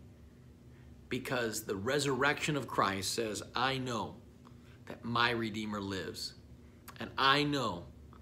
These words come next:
that I shall receive that gift given." Please pray with me.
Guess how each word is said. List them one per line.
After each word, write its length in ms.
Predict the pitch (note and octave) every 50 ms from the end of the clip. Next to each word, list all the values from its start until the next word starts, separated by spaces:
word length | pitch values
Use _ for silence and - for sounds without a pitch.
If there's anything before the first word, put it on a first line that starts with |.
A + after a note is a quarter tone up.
| - -
that 220 | - A#2+ A2 - -
I 220 | - B2+ C3 C#3 C#3+
shall 300 | C#3 - - C3+ B2+ A#2
receive 580 | A#2+ A#2 A#2 - - C#3 B2 A#2 A2 G2 F#2+
that 360 | A2+ A#2 A#2 A#2+ G#2+ G#2+ A2
gift 380 | G#2 A2+ G#2+ F#2 - - - -
given." 320 | - G2+ F2+ E2 E2 D#2+ - - - - - - - - - - - - - - - - - -
Please 160 | C#3 B2+ -
pray 220 | - - G2+ E2
with 180 | F2 - - -
me. 240 | - - - -